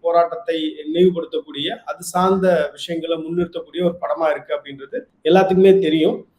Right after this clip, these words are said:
So அது பத்தியான தகவல்கள்லாம் already வெளியே வந்துருச்சு. இப்ப சென்சாரை பொறுத்தவரையில பொதுவாகவே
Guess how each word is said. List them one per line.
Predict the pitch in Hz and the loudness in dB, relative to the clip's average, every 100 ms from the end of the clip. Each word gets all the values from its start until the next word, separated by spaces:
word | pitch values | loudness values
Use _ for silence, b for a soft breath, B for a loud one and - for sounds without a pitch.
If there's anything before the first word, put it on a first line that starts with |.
| _ | _
So | - 180 | -2 4
அது | 180 | 6
பத்தியான | 180 196 190 196 190 | 6 4 6 6 6
தகவல்கள்லாம் | 180 180 202 180 170 180 165 | 4 4 4 4 4 4 4
already | 160 160 165 | 4 2 4
வெளியே | 156 165 | 4 4
வந்துருச்சு. | 151 143 147 - 135 - | 4 0 -4 -6 -16 -18
இப்ப | - 175 170 165 | -2 2 2 4
சென்சாரை | 220 277 277 262 | 4 6 6 6
பொறுத்தவரையில | 220 208 185 185 160 151 196 - - _ _ _ 175 | 6 4 4 4 4 4 0 -2 -14 _ _ _ 4
பொதுவாகவே | 190 254 233 226 | 8 10 12 12